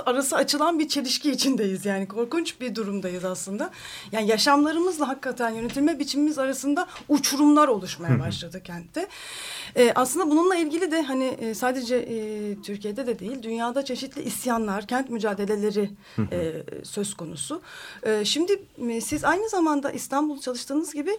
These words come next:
Speaker 1: Buenos Aires'i de çalışıyorsunuz.
Speaker 2: Hı hı.
Speaker 1: İsterseniz biraz hani buralardaki pratikleri de, e, düşünelim. Yani buralarda da aynı türde yani hani bu haklarla ilgili, e, mücadeleler nasıl?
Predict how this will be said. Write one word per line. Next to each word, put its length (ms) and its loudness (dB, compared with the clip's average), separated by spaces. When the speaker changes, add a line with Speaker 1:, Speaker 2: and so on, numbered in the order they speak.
Speaker 1:
Buenos 360 2
Aires'i 400 0
de 140 -6
çalışıyorsunuz. 680 -6
Speaker 2:
Hı 40 -10
hı. 40 -6
Speaker 1:
İsterseniz 560 -2
biraz 260 0
hani 220 4
buralardaki 760 2
pratikleri 500 -2
de, 180 6
e, 300 -4
düşünelim. 500 -6
Yani 320 0
buralarda 420 2
da 80 4
aynı 300 4
türde 560 0
yani 280 2
hani 280 -4
bu 100 4
haklarla 680 4
ilgili, 580 -2
e, 360 0
mücadeleler 800 4
nasıl? 520 -2